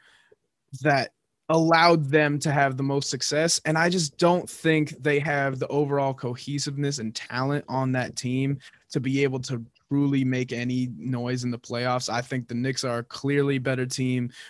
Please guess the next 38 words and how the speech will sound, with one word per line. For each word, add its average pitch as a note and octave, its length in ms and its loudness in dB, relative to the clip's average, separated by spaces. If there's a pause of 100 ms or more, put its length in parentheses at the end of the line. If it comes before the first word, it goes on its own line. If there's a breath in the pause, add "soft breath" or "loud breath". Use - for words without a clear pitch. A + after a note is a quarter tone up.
(120)
uh, A#2+ 200 0
than B2+ 160 -2
them. B2+ 180 0
I A2+ 100 -4
think, A#2 460 -6
uh, A2+ 300 -6 (240)
Tom C3+ 240 2
Thibodeau C3 400 -2
is G#2+ 80 -8
coaching B2+ 440 -2
better C3 300 0
than C3 140 0
Eric C3 180 -2
Spoelstra B2+ 420 -6
right B2 200 -2
now, B2+ 180 -2
especially A#2+ 460 -6
with, A#2 240 -6 (320 loud breath)
uh, A2 240 -4
the A2 100 -10
roster A#2+ 400 -2
they C3+ 160 0
have C#3+ 220 2
around D3 340 2
them, D#3 240 0 (300 loud breath)
uh, A#2+ 180 -2
just B2 240 -6
comparatively. A#2 840 0 (560 loud breath)
But C3+ 240 -6
I, E3+ 360 4
I - 20 8
don't F#3+ 340 6
think E3+ 240 2
the C3+ 80 0
Heat D3 280 2
are C3+ 80 2
for B2 180 -6
real. B2+ 480 2